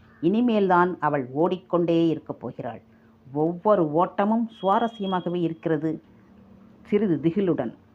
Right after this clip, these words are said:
வாருங்கள், சேர்ந்து ஓடுவோம். அதற்கு முன் அவளை ஒதுக்கி வைத்துவிட்டு அவள் காதலன் சார்லஸை பார்த்துவிட்டு வந்து விடலாம். ஒரு நாள் ஒரு ஹோட்டலில் அவள் காதலன் சார்லஸை அவன் மனைவியுடன் பார்த்தாள்.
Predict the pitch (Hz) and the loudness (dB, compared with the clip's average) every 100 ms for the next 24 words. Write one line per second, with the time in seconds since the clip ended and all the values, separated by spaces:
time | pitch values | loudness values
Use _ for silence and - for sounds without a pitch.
0 | _ - 170 220 240 151 113 - - 185 | _ -10 -6 -4 -4 -4 -6 -12 -4 -2
1 | 196 156 139 160 165 131 120 - - - | -2 -4 0 0 0 -4 -10 -16 -20 -20
2 | - 139 143 165 - 143 147 170 185 175 | -10 -4 -2 -2 -4 -4 0 2 0 -6
3 | - - 135 156 170 151 147 196 277 262 | -16 -8 -4 0 0 0 -2 -4 -2 -2
4 | 185 170 156 147 147 147 143 170 208 233 | -2 -4 -8 -2 -2 -2 -2 -4 -2 -2
5 | 156 139 170 220 214 - 156 151 - 156 | -4 -2 0 0 -2 -4 -4 -4 -2 -6
6 | 147 143 143 147 131 127 117 - _ _ | -4 -2 -2 0 -2 -2 -6 -14 _ _
7 | _ - _ _ _ 175 220 247 262 - | _ -20 _ _ _ 2 4 4 2 0
8 | - 170 170 196 262 254 226 175 180 - | -4 -4 -2 0 0 2 2 2 -2 -10
9 | - 160 165 160 185 208 190 160 175 180 | -4 -2 -2 0 2 2 2 2 0 0
10 | 180 175 160 156 160 156 185 233 220 185 | -2 -2 0 2 2 2 0 0 0 0
11 | 147 143 151 151 - 151 | 0 0 -2 -2 -2 -2